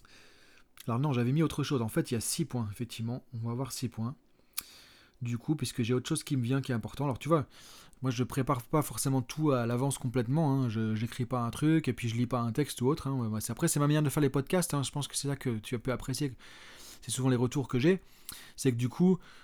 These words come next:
euh, c'est comme une di-, moi, mon objectif en fait dans mes podcasts, c'est comme si on discutait tous les deux ensemble au bord d'un ca-, on prend un café et je partage un peu, bah, mon expérience, mes connaissances et, et souvent ça peut apporter quelque chose et c'est le cas et tant mieux du coup.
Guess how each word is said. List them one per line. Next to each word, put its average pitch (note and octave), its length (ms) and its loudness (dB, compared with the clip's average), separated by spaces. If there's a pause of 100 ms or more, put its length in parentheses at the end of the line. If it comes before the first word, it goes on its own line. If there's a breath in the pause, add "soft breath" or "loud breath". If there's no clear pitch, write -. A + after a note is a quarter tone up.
(120)
euh, A2+ 180 2
c'est C3 140 0
comme D3 180 4
une C#3 120 4
di-, C3 160 0
moi, C3+ 160 -4
mon E3+ 220 4
objectif D3 440 4
en D#3 60 2
fait D3 120 2
dans C#3 120 4
mes C3+ 80 4
podcasts, C3+ 380 0
c'est C3+ 60 -2
comme C#3 140 2
si C#3 140 -2
on C3 60 2
discutait B2+ 400 0
tous - 120 -6
les C3 100 4
deux C3 100 4
ensemble B2+ 360 0
au A2 120 0
bord B2 180 -2
d'un A#2+ 180 -2
ca-, A2+ 100 -8
on A#2 80 -6
prend C3+ 180 -2
un C3 40 2
café C3 400 0 (320 loud breath)
et B2 60 0
je - 80 -6
partage C#3+ 400 0
un B2+ 100 2
peu, C3 160 2
bah, B2 140 0
mon A#2+ 140 -2
expérience, B2 520 -2
mes B2 80 0
connaissances B2+ 540 -2
et, G#2+ 100 -2 (400 loud breath)
et B2+ 80 2
souvent C3 320 0
ça A#2 240 -2
peut C#3 160 0
apporter B2 320 0
quelque A#2 240 0
chose C#3 260 2
et A2+ 60 2
c'est A2+ 140 -4
le G#2+ 40 -6
cas C#3+ 200 0
et B2+ 80 4
tant B2+ 100 0
mieux A2+ 220 0
du G#2+ 100 -4
coup. G#2 160 -10